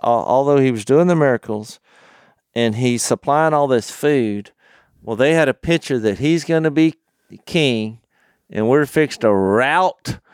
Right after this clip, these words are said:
Rome. We're fixed to kill some people. And here's Jesus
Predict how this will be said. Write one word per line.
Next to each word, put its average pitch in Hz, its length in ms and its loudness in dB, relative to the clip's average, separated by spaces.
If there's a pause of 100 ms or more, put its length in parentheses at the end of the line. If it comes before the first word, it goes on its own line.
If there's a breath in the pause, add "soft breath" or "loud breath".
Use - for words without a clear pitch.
(360 soft breath)
Rome. 143 840 0
We're 131 180 2
fixed 175 300 -2
to 202 80 -4
kill 170 340 0
some 113 240 -4
people. 98 540 -2 (640 soft breath)
And 113 100 -4
here's 139 340 -2
Jesus 143 720 0